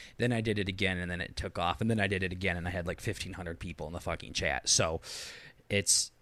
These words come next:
it's been taken off like wildfire. The lives have been very well. There's thousands and thousands of comments. We average, like,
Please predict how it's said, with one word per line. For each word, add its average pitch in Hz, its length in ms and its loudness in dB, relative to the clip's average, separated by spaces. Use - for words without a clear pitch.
it's - 180 2
been 95 160 -4
taken 92 320 0
off 82 280 0
like 73 360 -4
wildfire. 101 760 4
The 90 80 0
lives 98 360 4
have 95 100 0
been 95 180 -4
very 90 300 0
well. 90 220 2
There's 82 200 0
thousands 90 540 0
and 85 100 -10
thousands 85 460 0
of - 140 -14
comments. 135 500 4
We 73 160 0
average, 85 480 -2
like, 78 180 -4